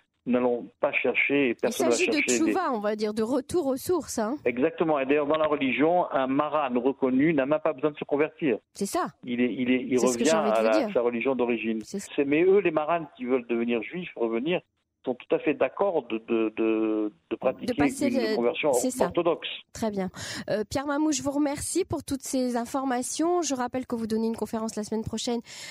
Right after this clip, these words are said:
Speaker 2: euh, dans, au, le mardi dix-neuf novembre au Bnei, au Bnei Brit de France.
Speaker 1: Voilà, alors, donc, toutes,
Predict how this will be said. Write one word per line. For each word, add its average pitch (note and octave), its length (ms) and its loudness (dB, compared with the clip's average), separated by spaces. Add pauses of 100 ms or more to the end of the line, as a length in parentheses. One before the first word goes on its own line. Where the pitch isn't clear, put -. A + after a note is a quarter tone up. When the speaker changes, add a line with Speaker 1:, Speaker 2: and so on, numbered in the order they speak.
(120)
Speaker 2:
euh, G#3 60 -4
dans, G#3+ 300 -2
au, A3 60 2
le A3 120 -2
mardi C#4 320 -4
dix-neuf C4+ 360 -2
novembre B3+ 440 -2
au G#3+ 100 2
Bnei, A3+ 420 -2 (100)
au A3 60 0
Bnei B3 300 0
Brit B3+ 460 -2 (120)
de G3 120 -2
France. - 180 -4
Speaker 1:
Voilà, C#4 220 4
alors, B2+ 340 0
donc, C#3 220 2
toutes, F#3+ 180 -4